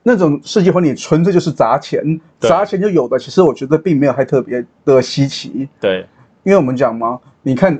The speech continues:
Speaker 1: Angelababy 跟黄晓明当年不是也世纪婚礼吗？
Speaker 2: 对啊。
Speaker 1: 然后嘞？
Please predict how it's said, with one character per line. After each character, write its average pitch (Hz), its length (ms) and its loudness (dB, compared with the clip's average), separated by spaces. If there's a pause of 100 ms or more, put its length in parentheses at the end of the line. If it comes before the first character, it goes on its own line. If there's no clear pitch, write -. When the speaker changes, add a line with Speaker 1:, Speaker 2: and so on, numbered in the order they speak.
Speaker 1:
Angelababy 151 680 2
跟 139 140 2
黄 131 140 -4
晓 127 160 -2
明 123 100 -4
当 151 160 0
年 139 100 0
不 110 80 -6
是 147 120 0
也 127 40 0
世 135 140 -4
纪 123 100 0
婚 123 160 2
礼 123 120 -6
吗？ 117 280 0
Speaker 2:
对 104 120 0
啊。 90 200 0
Speaker 1:
然 117 80 2
后 127 180 2
嘞？ 107 260 -6